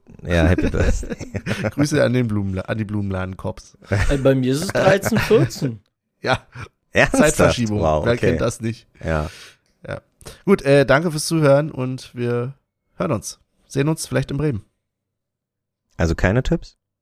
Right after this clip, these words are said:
Speaker 2: Jetzt auch nicht mehr. Ey, das ist die zerfahrenste Folge der Welt.
Speaker 1: Aber dann muss Michel jetzt, dann muss Michel tippen, weil wir können ja während, äh, während wir im Stadion Snippets machen, tippen.
Speaker 3: Gut, dann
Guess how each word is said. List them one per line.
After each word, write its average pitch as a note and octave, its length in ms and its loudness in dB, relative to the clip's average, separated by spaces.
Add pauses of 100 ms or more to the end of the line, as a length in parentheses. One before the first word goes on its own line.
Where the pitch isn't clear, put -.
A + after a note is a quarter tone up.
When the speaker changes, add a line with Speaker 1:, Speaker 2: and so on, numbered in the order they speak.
(420)
Speaker 2:
Jetzt G#2+ 360 -4
auch E3+ 100 6
nicht F#3+ 180 -2
mehr. G#2 120 -6
Ey, A#2+ 160 -2
das - 180 -4
ist - 180 -8
die C#3 80 -10
zerfahrenste C3 800 -6
Folge C#3 320 -2
der C3 100 -2
Welt. B2+ 120 -4
Speaker 1:
Aber A2+ 120 6
dann D3 120 4
muss G3+ 200 4
Michel G#3+ 320 4
jetzt, G3+ 380 2
dann B2+ 160 0
muss C#3 160 -2
Michel E3+ 300 -2
tippen, F#3+ 420 -4
weil C3+ 160 2
wir C#3 100 -2
können C#3+ 200 -4
ja C#3 220 0
während, C3 680 -2
äh, A2+ 500 -2
während A#2 260 -4
wir A2 80 -2
im A2 80 -6
Stadion G#2 400 -2
Snippets - 360 -8
machen, D2+ 220 -10
tippen. - 240 -20
Speaker 3:
Gut, A#2+ 240 -6
dann A2 300 -10